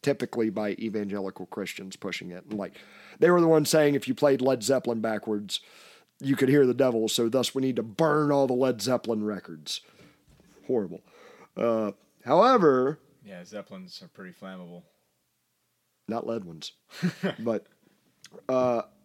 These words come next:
Speaker 1: I don't think this is that same type of satanic panic. I believe there's more evidence to back up the current one.
Speaker 2: Oh, I think things are kinda truly satanic.
Speaker 1: Shit's getting weird. Uh, and, you know,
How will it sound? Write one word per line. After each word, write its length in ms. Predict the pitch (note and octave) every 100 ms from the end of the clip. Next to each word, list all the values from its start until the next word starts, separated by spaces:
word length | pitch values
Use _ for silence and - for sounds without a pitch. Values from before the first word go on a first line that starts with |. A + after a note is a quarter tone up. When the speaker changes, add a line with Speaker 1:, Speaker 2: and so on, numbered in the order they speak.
| _ _ _ -
Speaker 1:
I 80 | C#3
don't 260 | F#3+ A#3+ G3
think 400 | A#3 A3 G#3 - -
this 260 | B2+ E3+ F#3
is 140 | C3+
that 260 | D3+ D3+ -
same 480 | - D#3 D3+ D3 C3
type 240 | C3 A#2
of 80 | A2+
satanic 540 | A2+ G#2+ G#2 F#2+ -
panic. 360 | F2+ E2 D#2+ -
I 80 | A2
believe 280 | B2 D3+ C#3+
there's 200 | B2+ G#2+
more 340 | C#3 D3 C3+ -
evidence 680 | C3+ A#2+ A#2 G2+ F#2 - - _ _ _ _ -
to 100 | A2
back 320 | F#2 A#2 G#2+
up 200 | A2+ -
the 80 | -
current 380 | - G#2 F#2 E2
one. 240 | E2+ D#2+ _ _ _ -
Speaker 2:
Oh, 80 | D3
I 80 |
think 180 | D#3+ D#3+
things 240 | C#3+ D3 B2
are 60 | A#2
kinda 240 | A#2 A#2
truly 300 | G#2 C3 A2+
satanic. 560 | G2+ G2 F#2 G2+ F#2 E2+ _ _ _ _ _ _ _ _ _ _
Speaker 1:
Shit's 480 | - - - D#3+ -
getting 280 | D#3 C#3 A2+
weird. 440 | A2+ G#2 F#2+ F2 - _ _ _ _
Uh, 540 | - A2+ A2 G#2+ G#2 - _ _ _ _ _ _ _ _ _ _ _
and, 160 | C3+ C#3
you 120 | C#3
know, 220 | C#3 C#3